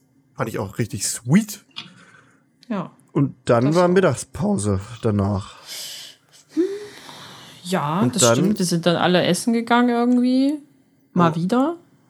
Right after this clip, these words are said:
Speaker 1: Mal wieder.
Speaker 2: Was haben wir
Speaker 1: Also
Speaker 2: denn
Speaker 1: ich hab, ich hab, also ich hab wirklich am Sonntag hab ich so viel gegessen. Also ich hab, ich hab übelst, ich hab, glaub ich, vier Mahlzeiten oder so in mich reingestopft.
Speaker 2: Ja.
Speaker 1: Aber gut.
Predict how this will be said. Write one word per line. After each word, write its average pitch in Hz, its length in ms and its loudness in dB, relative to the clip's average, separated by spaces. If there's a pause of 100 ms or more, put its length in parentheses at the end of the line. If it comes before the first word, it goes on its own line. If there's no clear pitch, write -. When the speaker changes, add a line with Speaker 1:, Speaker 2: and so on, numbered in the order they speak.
(160)
Speaker 1:
Mal 117 220 0
wieder. 117 200 2
Speaker 2:
Was 110 140 2
haben 151 120 -4
wir 185 60 4
Speaker 1:
Also 190 100 6
Speaker 2:
denn 185 80 4
Speaker 1:
ich - 60 2
hab, - 220 0 (420)
ich 135 140 0
hab, 254 240 4
also 139 120 4
ich - 120 4
hab 139 100 2
wirklich 156 260 2
am 135 140 2
Sonntag 160 480 2
hab 147 120 2
ich 123 120 0
so 127 140 2
viel 175 240 2
gegessen. 151 460 4
Also 120 180 2
ich 98 100 0
hab, - 160 -4
ich - 120 -12
hab - 180 -12
übelst, 147 580 4
ich 135 160 -2
hab, 120 100 -2
glaub 117 140 2
ich, 107 120 -2
vier 147 260 2
Mahlzeiten 143 520 2
oder 123 120 -4
so 123 120 -6
in 117 100 -8
mich 120 200 -10
reingestopft. 120 560 -4 (800)
Speaker 2:
Ja. 175 140 0
Speaker 1:
Aber 131 160 4
gut. 160 360 -4